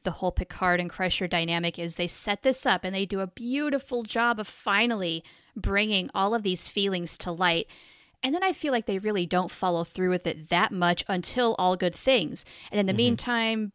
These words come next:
Speaker 1: Beverly has sex with her grandma's candle lover. And
Speaker 2: Like you do,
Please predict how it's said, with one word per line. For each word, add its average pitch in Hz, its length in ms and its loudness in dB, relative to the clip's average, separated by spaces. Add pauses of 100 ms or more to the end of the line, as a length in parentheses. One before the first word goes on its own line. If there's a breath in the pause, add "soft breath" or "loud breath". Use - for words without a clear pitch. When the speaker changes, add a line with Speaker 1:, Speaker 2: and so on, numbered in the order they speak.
(460)
Speaker 1:
Beverly 208 380 4
has 180 200 0
sex - 360 0
with 208 100 -2
her 190 140 -4
grandma's 190 460 -2
candle 220 440 -2
lover. 240 460 4 (500 loud breath)
And 180 560 4
Speaker 2:
Like 180 160 2
you 135 60 4
do, 120 200 4